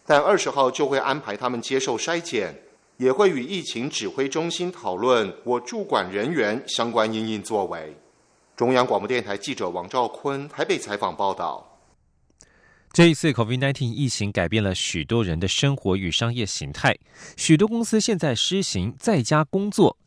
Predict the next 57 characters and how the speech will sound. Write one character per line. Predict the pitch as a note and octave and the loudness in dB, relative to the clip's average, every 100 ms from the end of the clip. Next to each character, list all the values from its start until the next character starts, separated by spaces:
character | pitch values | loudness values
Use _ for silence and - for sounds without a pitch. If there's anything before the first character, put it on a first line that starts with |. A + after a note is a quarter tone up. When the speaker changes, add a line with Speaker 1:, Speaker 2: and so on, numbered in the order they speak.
| - - - | -20 -18 6
Speaker 2:
人 | D#3+ | 8
力 | A#3 A3+ | 8 4
银 | G3+ | 0
行 | B2+ | 0
调 | D3+ E3 | 2 0
查 | A#2 | 0
指 | A#2+ F#2 | -2 -2
出， | - C3 C#3 - | -2 0 0 0
尽 | - D3+ | 0 2
管 | C#3 | 2
超 | G#2 C#3 | 2 0
过 | C#3 C3+ | 2 0
五 | G2+ F2+ | 0 -6
成 | - G#2 | -4 -4
的 | |
企 | A2+ - C#3+ | -2 -2 2
业 | B2+ G#2+ | 2 2
愿 | G3 G#3 | 2 0
意 | D3+ | 2
让 | C3 G#2+ | 2 2
员 | E2 E2 | 0 -2
工 | G#2 C#3+ C#3+ | 0 0 0
在 | B2+ | -2
家 | G2+ | 0
上 | G#2 F3 F2 | -2 -2 2
班， | C3+ C#3+ C#3+ - - | 4 4 2 -12 2
但 | D#3 C#3 | 6 6
是 | - | 4
担 | B2 D3+ D3+ | 2 2 4
忧 | D3+ | 4
员 | C3 G2+ A2 | 4 2 4
工 | C#3+ - | 4 2
无 | B2+ | -4
法 | D#3+ E2+ | 0 -2
及 | E2 B2 | 0 -2
时 | B2 A#2+ | 0 0
回 | B2 | 2
报 | C3 A#2 | 6 6
工 | C#3 D#3+ | 4 0
作 | D3+ | 2
进 | - G#3+ C3+ | 2 2 4
度， | D#3+ A2+ - - | 4 4 0 2
无 | C3 | 4
法 | E3+ A#2 | 6 4
维 | F#2+ A2 | 4 2
持 | D3+ - A2+ | 2 2 2
客 | - E3 | 4 4
户 | D3+ | 4
服 | A#2+ A2 D3 | -2 0 2
务 | D3+ | 2
品 | - E2+ D2+ | -2 -8 -4
质、 | - G2 A#2 | -2 0 -2
质 | - G#2+ | 0 2
量 | A2+ E3 B2 | 4 4 2
等 | F2 C#2 F#2+ | -2 -4 2
问 | G3+ | 2
题。 | D3 - D#2 | 2 0 -2